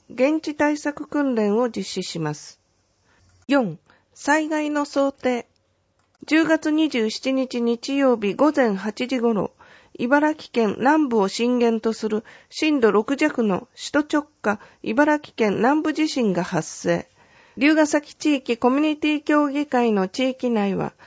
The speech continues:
商店街大通り付近の被害が大きく、停電、断水、都市ガスは使用不能となり、電話、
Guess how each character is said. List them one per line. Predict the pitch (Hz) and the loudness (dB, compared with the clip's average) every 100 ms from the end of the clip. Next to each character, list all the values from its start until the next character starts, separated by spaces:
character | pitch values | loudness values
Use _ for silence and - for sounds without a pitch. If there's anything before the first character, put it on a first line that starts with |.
| - _ - | -20 _ -6
商 | 294 302 | 0 0
店 | 302 311 311 | 2 0 2
街 | 294 294 - | 2 2 2
大 | 285 302 | 2 4
通 | 294 285 | 2 0
り | 277 | -2
付 | - | -4
近 | - 240 | -2 0
の | 214 202 | 2 0
被 | 254 | 0
害 | 247 214 | 0 0
が | 190 165 - | 0 -2 2
大 | 226 | 0
き | 220 - | 0 -12
く、 | - 170 - - _ _ _ | -6 -6 -8 -20 _ _ _
停 | 277 277 285 | 2 4 4
電、 | 254 240 - _ _ - | 0 0 -6 _ _ -2
断 | 240 277 | 0 0
水、 | - - 254 - _ _ | -2 -4 -4 -4 _ _
都 | 233 | -8
市 | 233 285 | -6 -2
ガ | 294 | -2
ス | 285 | -2
は | 269 262 | 0 0
使 | - 254 | -2 -2
用 | 269 294 | 0 0
不 | 285 277 | 0 0
能 | 277 269 | 2 0
と | 269 254 | 0 0
な | 240 | 0
り、 | 208 - - - _ _ | -2 -8 -16 -20 _ _
電 | 226 262 294 277 | 2 2 4 2
話、 | 269 | 0